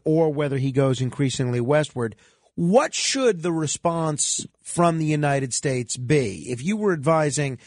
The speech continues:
President Biden now, and I know you've advised senior government officials and been part of the government yourself, uh, for a long time,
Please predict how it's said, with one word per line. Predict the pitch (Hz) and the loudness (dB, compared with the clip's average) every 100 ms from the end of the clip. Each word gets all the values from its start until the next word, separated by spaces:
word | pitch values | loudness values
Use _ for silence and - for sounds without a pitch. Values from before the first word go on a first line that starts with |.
| - _ | -20 _
President | - 170 139 156 123 | 2 2 4 -2 0
Biden | 156 147 139 131 | 0 0 -2 -2
now, | 156 196 165 117 117 | 0 0 0 -2 -2
and | 131 | -2
I | |
know | 131 135 | -2 -2
you've | 131 127 | -2 -2
advised | 123 127 131 120 | -2 0 0 0
senior | - 151 135 120 | -4 -4 -4 -2
government | 131 123 123 123 | -2 -2 -2 -2
officials | 113 139 120 127 | -2 -2 0 -2
and | 117 113 | -2 -4
been | 117 | -4
part | 113 143 143 | 0 2 2
of | |
the | 120 | 0
government | 120 123 127 - | -4 -4 -6 -8
yourself, | 113 - 165 147 - - - - - | -8 0 2 2 -2 -14 -20 -18 -2
uh, | 127 110 107 | 0 0 -2
for | - 135 123 120 | -6 -2 0 -2
a | - | -2
long | 127 131 127 | -2 0 -2
time, | - 202 196 | 0 0 0